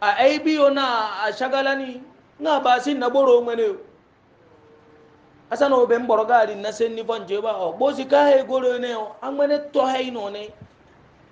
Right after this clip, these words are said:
Akpara, eri pe mari shiriya. Eh, no bo goro yo no, bor fo mai be ri fo se ri kute.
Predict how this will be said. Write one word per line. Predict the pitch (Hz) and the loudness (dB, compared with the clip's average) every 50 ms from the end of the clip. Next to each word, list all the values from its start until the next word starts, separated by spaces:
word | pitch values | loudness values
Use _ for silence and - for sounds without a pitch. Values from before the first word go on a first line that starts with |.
| _ - - 381 _ - - - - _ _ _ _ _ _ _ _ - - | _ -20 -20 -20 _ -20 -20 -20 -20 _ _ _ _ _ _ _ _ -8 -2
Akpara, | - 214 220 - 240 226 214 196 175 147 - - - - - - - | 0 0 2 4 4 4 4 2 0 -2 -6 -8 -18 -20 -20 -14 -14
eri | 196 - | -12 -8
pe | - 226 208 | -6 -4 -4
mari | 196 196 196 208 | -2 -2 -4 -6
shiriya. | - 208 196 202 196 196 190 196 - - - _ _ - - _ - - - - - - - - - - - - - - - - - - - - | -6 -8 -8 -4 -4 -4 -4 -6 -10 -16 -20 _ _ -20 -20 _ -20 -20 -20 -20 -20 -20 -20 -20 -20 -20 -20 -20 -20 -20 -20 -20 -20 -12 -6 -2
Eh, | 170 165 160 151 143 143 - - - - - - - - - - - - - - - - - - | 0 2 2 2 0 -2 -6 -12 -18 -20 -20 -20 -20 -20 -20 -20 -20 -20 -20 -20 -20 -20 -6 2
no | 220 240 254 | 4 6 6
bo | 247 254 247 240 - | 6 6 4 4 4
goro | - 226 226 233 247 | 4 4 6 6 4
yo | 247 254 | 4 2
no, | 247 247 220 | -2 -4 -4
bor | 196 202 196 196 | -4 -4 -4 -4
fo | 214 226 | -4 -6
mai | 247 247 240 | -4 -4 -6
be | 196 196 233 226 214 | -2 0 2 2 2
ri | 190 185 | 0 -2
fo | 175 208 214 | -6 -8 -8
se | 190 226 226 208 | -4 -2 -2 -2
ri | 185 180 | -2 -4
kute. | 156 185 165 196 196 180 151 | -10 -12 -10 -10 -10 -12 -12